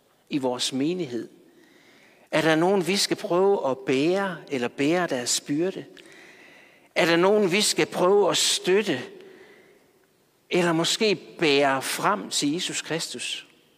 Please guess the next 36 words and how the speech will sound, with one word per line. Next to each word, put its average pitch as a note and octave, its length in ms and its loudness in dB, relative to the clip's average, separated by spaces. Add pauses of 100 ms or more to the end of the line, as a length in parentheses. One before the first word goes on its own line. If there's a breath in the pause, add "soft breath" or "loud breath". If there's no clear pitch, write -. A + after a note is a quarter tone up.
(1600 loud breath)
Det B3 100 0
kan A#3 60 0
jo G3 60 2
være, G3 220 4
at D3 120 -2
vi D3 280 0
konkret D3+ 400 0
aftaler, A#2 480 0 (180)
skal - 200 -4
vi E3+ 40 0
ikke - 100 -6
prøve G3 120 -2
at E3 60 0
følges F3 340 -2
af D3+ 120 2
i C3+ 60 2
Ansgarskirken? A#2 880 -6 (720 soft breath)
Så - 160 0
bærer D#3 580 0
vi F3+ 140 0
faktisk D#3+ 480 -6
nogen E3 220 -6
frem - 280 -8 (240)
til - 200 -8
Jesus. - 500 -14 (920 loud breath)
Eller F3 220 6
det F3+ 140 2
kan E3+ 100 -2
være D#3 120 4
mennesker, F3 420 2
vi C#3+ 160 -4
bærer F3 760 0
frem E3+ 500 -4 (120)
i D3 100 -2
vores A#2+ 400 -2
forbøn. - 580 -8